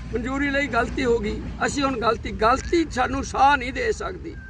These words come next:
ਸਾਨੂੰ ਆਕਸੀਜਨ ਨਹੀਂ ਦੇ ਸਕਦੀ। ਗਲਤੀ ਹੈ ਤਾਂ ਗਲਤੀ ਭੁਗਤੋ,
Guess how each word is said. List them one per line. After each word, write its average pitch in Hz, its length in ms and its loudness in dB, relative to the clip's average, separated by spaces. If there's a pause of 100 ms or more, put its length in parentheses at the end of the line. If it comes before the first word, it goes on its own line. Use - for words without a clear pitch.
(440)
ਸਾਨੂੰ 285 400 6
ਆਕਸੀਜਨ 285 500 0
ਨਹੀਂ 302 180 0
ਦੇ 302 180 0
ਸਕਦੀ। 247 360 -2
ਗਲਤੀ 269 540 0
ਹੈ 247 60 2
ਤਾਂ 247 180 -2
ਗਲਤੀ 233 300 -2
ਭੁਗਤੋ, 269 500 -4